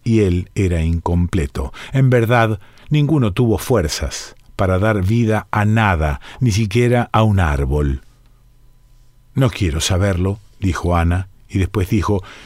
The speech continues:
"Ya está siendo hora de sepultarlo". "Pero debemos esperar a los demás". "Sí", dijo Magda, y agregó:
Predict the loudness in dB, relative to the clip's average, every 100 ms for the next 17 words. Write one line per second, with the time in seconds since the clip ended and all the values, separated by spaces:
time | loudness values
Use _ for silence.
0 | -10 -4 -4 -2 -4 -2 0 0 0 0
1 | -2 -4 -4 -4 -4 -2 -2 -4 -6 -10
2 | -12 -20 _ _ -20 _ _ _ -6 -2
3 | 0 0 0 0 -2 -4 -4 -2 -2 -2
4 | -2 -4 -2 -2 -2 -4 -10 -14 _ _
5 | -20 -20 -20 _ -2 0 0 -4 -20 -6
6 | -4 -2 0 0 0 -2 -4 -2 -2 0
7 | 0 0 0 -2